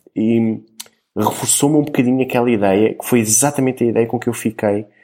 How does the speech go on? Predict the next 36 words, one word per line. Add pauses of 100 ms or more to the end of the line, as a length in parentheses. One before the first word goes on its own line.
(300)
no
final
desta
última
keynote,
que
é, (1000)
eu
acho
que
o
produto
mais
importante (120)
que,
que
saiu
dessa
keynote,
e
foi
o
destaque
claro,
é
o
novo
iPad
Pro, (100)
porque
vocês
dizem, (540)
"Epá,
que
máquina
incrível,